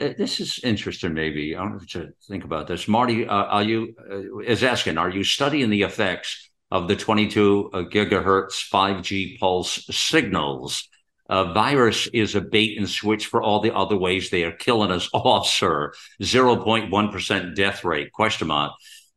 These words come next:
Um, I'm hearing a lot about these five G pulse signals. You, you know about, you look at this at all, or you know much about it?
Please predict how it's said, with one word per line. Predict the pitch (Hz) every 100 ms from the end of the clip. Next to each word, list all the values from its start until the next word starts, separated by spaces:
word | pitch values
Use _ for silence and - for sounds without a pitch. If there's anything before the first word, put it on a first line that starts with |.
| -
Um, | 82 85 92 -
I'm | 147
hearing | 185 240
a | 120
lot | 95 107 110
about | 85 76 73
these | - 78 73
five | - 90 95
G | 87 92 -
pulse | 92 90
signals. | 98 78 85 -
You, | 139 -
you |
know | 143 214
about, | 190 180 -
you | 131 135 - - -
look | 131 175
at | 180
this | 190 180
at |
all, | 151 156
or | 139
you | 95 110
know | 120 117 -
much | 110
about | 120 113
it? | 120